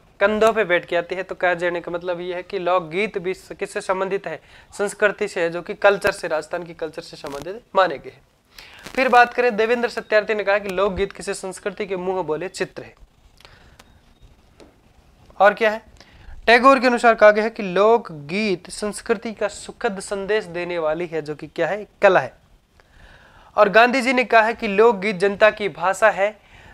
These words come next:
और हम कह सकते हैं उसकी, जो हमारी संस्कृति है वो उसके पहरेदार है, जिसमें, अ, पर्वत है, नदियां हैं, अ, फसलें हैं और धरती,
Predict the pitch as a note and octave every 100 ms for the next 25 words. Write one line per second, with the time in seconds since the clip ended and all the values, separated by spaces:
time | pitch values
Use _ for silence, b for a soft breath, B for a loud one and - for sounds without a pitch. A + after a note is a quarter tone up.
0 | - E3+ F#3 G#3 G#3+ G#3 F3+ F#3 G#3 G3+
1 | G#3 A3+ A#3 A3 - A#3 A#3 A3 - F3+
2 | F3 G3 G3 G#3 - B3 G#3 A#3 A#3+ A#3+
3 | B3 A3 A#3+ - G#3+ G#3 F3 D#3+ D3+ D3+
4 | F3 G3 A3 A3+ G#3+ B B - D#3+ -
5 | G#3+ A3 A3+ A3 F3+ G3 G3 F3+ F3 F#3+
6 | G3+ A3 G#3 F3+ F#3+ F#3 B B B D3+
7 | D3+ A#3+ A#3 A3 A3 G3+ F#3+ G3 G3+ F3+
8 | F3 D#3 F#3+ F3+ F#3